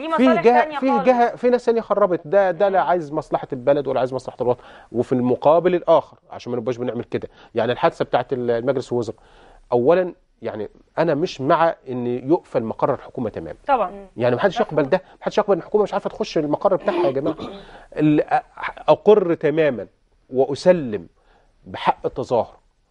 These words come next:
Speaker 1: وأسلم بحق الاعتصام، وأسلم بعدم التعرض للمعتصمين، وأسلم بحق العر-، الت-، عدم التعرض للمتظاهرين، وأسلم بحمايتهم، وأسلم بالاستماع لمطالبهم،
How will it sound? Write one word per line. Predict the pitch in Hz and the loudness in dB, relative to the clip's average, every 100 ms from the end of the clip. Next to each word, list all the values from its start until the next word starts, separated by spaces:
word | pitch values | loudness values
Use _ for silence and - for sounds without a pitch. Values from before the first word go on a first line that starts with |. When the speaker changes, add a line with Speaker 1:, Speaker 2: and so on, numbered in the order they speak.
| - | -6
Speaker 1:
وأسلم | 107 - - 196 180 110 - - | -4 -4 -2 -2 -2 -6 -12 -4
بحق | - - 127 | 0 0 0
الاعتصام، | 120 127 - 127 95 _ _ _ - | -4 -6 0 2 2 _ _ _ -6
وأسلم | 113 127 190 196 127 98 | -4 -2 0 0 0 0
بعدم | 104 147 143 | 2 4 2
التعرض | 127 123 147 151 117 | -2 0 0 0 -4
للمعتصمين، | 117 104 110 123 131 101 - _ _ 110 | -8 -10 -8 -4 -2 -4 -8 _ _ -6
وأسلم | 120 117 190 180 117 | -6 0 0 2 -2
بحق | 87 - 160 123 | -4 -2 -2 -2
العر-، | 117 143 - | 0 0 -2
الت-، | 123 117 | -8 -2
عدم | 117 107 139 123 | 0 2 0 -2
التعرض | - 151 131 | 0 0 0
للمتظاهرين، | 127 117 117 120 127 151 - - _ 110 | -4 -4 -2 0 2 0 -2 -10 _ -6
وأسلم | 131 - 202 170 123 | -2 0 2 0 -2
بحمايتهم، | - 135 135 190 - - _ _ - | -4 0 2 2 -2 -20 _ _ -10
وأسلم | 110 123 180 190 147 | -8 0 0 2 -2
بالاستماع | 131 - 165 | -6 -2 0
لمطالبهم، | 160 131 143 156 165 | 0 0 0 2 0